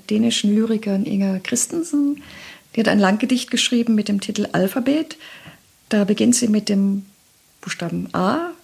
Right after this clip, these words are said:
da hat dann eine Zeile. Sie lässt, äh, das Gedicht wachsen nach dem mathematischen Gesetz der Fibonacci-Reihe.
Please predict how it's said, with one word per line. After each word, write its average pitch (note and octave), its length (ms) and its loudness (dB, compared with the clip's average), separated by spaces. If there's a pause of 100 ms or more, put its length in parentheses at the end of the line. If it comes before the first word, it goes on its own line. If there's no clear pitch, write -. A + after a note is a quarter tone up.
da G#3 120 -4
hat G3 100 -6
dann F#3+ 120 -4
eine B3+ 280 0
Zeile. B3 400 0
Sie A3 140 -2
lässt, G#3 360 -2
äh, G3 420 0
das G3 280 -4
Gedicht G3+ 320 -8
wachsen G3 360 0
nach C4 180 2
dem G3+ 420 -2
mathematischen G3+ 760 -2
Gesetz G3 400 -4
der F#3+ 240 -6 (120)
Fibonacci-Reihe. B3+ 1040 0